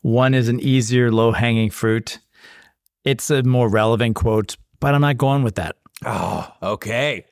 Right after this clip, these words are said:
Speaker 2: You trying to
Speaker 1: I'm going with the, with the fruit that's a little higher up the tree.
Speaker 2: Excellent. All right. All
Speaker 1: The
Speaker 2: right.
Speaker 1: quote, the
Speaker 2: Okay.
Speaker 1: quote without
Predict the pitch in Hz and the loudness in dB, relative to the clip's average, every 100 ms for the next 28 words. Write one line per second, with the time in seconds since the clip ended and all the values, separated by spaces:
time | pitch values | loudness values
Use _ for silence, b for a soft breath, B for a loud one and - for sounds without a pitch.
0 | _ 101 - 113 107 127 139 170 175 170 | _ -10 -6 -4 0 0 2 2 4 2
1 | 160 156 143 135 139 123 - 156 139 127 | 2 2 2 0 -2 -4 0 0 0 -2
2 | 147 160 165 131 151 139 135 135 - 110 | 0 2 0 0 0 -2 -2 -8 -4 -4
3 | 73 - - 107 - - 160 147 104 123 | -4 -12 -8 -6 -6 -2 0 0 -2 -2
4 | 143 147 147 180 - b b _ 127 135 | 0 0 -2 -4 -8 b b _ -2 0
5 | 139 160 139 143 - - - - 139 - | 0 2 2 2 -2 -12 -16 -4 -2 2
6 | 151 139 135 147 156 | 2 0 0 -2 -2